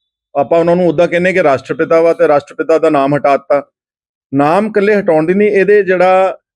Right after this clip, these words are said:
ਅ, ਇਹਦੀ ਛੇੜਛਾੜ ਕੀਤੀ ਗਈ ਆ। ਜਿੱਦਾਂ ਮੈਂ ਪਹਿਲਾਂ ਕਿਹਾ ਕਿ ਜਿਹੜਾ allocation of funds ਆ,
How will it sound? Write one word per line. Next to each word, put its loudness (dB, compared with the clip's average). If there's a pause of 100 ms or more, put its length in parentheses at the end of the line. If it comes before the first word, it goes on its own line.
(180)
ਅ, 2
ਇਹਦੀ -2
ਛੇੜਛਾੜ -2
ਕੀਤੀ -4
ਗਈ 2
ਆ। 2
ਜਿੱਦਾਂ 0
ਮੈਂ 0
ਪਹਿਲਾਂ 0
ਕਿਹਾ 0
ਕਿ -2
ਜਿਹੜਾ 0 (440)
allocation 0
of 0
funds -2
ਆ, -4